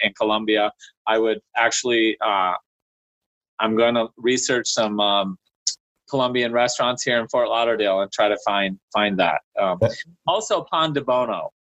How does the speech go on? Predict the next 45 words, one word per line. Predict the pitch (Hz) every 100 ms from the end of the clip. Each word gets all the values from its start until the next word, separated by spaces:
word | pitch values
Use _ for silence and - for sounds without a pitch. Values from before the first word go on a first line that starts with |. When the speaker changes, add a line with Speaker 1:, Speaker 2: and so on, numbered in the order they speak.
| -
Speaker 1:
Uh, | 110 113 -
it, | 120 -
that's | 127 135
a | 139
Colombian | - 139 131 131 120 120
cheese | 143 147
bread. | 147 160 170 185 - _ - - _
I | 104
Speaker 2:
Oh, |
Speaker 1:
think | 104 98
Speaker 2:
yeah. |
Speaker 1:
they | 107
serve | 107 170 156
it | 143
a |
lot | 123 110 113 -
for, | 123
like, | 110 104 -
breakfast. | 113 120 - 160 170 - _ _ _ _ - - -
They | 139
do | 139 151
have | 165 147
it | 147
here | - 143 143
at | 147 123 120 -
seven | 131 127
eleven. | 127 120 120 131 165 180 -
Speaker 2:
<laughs> | _ - - - - 453 466
Speaker 1:
After, | 147 - 185 175 175 - 165 190 208
even | 226 226 214
Miami | 185 185 185 185
Beach | 151 170 139 -
and | 139
South | 131 151 156
Beach, | - 120 107 -
'cause | 117
they | 131 135
have | 127
a | 123
lot | 120 110
of, | 110 107
uh, | 104 104
South | - 113
Americans, | 113 110 107 107 110 107 104 101 -
um, | 113 104 95